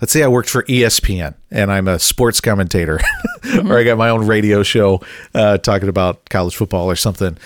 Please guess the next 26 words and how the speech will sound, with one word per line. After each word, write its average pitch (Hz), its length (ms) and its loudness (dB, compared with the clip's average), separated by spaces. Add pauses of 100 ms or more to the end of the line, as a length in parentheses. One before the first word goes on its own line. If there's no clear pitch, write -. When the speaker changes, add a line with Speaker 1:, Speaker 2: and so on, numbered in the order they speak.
(160)
Speaker 2:
Okay. - 140 -8
Speaker 1:
like 92 220 -4
that. 82 340 -4
And, 71 160 -12 (260)
um, 101 440 2
so 110 120 -2
I'm 98 80 -2
not 147 180 2
working 147 260 0
for 131 200 0
a 120 60 0
church, 117 480 0 (280)
and 101 640 0 (240)
there's 101 400 0
a 92 380 0 (120)
card 127 420 0
going 113 300 2
around, 98 640 -2 (200)
and 92 100 -6
maybe 107 200 2
people 117 280 -2
are 104 60 0
collecting 101 460 -2
money 95 300 -4
to - 160 -4
buy, 90 520 -4